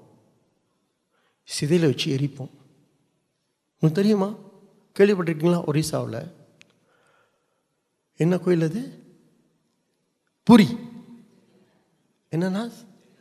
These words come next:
ஜெகநாத். அந்த சாமி இருக்குல்ல, இப்ப இந்த போன வருஷம் தான் மூணு பேர்த்த வச்சு எரிச்சு விட்டாங்க.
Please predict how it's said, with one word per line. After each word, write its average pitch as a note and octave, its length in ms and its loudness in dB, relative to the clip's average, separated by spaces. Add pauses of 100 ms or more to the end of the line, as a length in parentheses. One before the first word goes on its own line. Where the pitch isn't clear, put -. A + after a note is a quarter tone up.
(300)
ஜெகநாத். G3+ 800 10
அந்த E3 140 0
சாமி G3 280 4
இருக்குல்ல, G3 360 2
இப்ப - 380 -10
இந்த E3 120 0
போன F#3 220 6
வருஷம் G3 220 2
தான் F#3 120 6
மூணு F3+ 140 4
பேர்த்த E3+ 120 0
வச்சு D#3+ 280 0
எரிச்சு D3 160 -6
விட்டாங்க. A#2+ 360 -6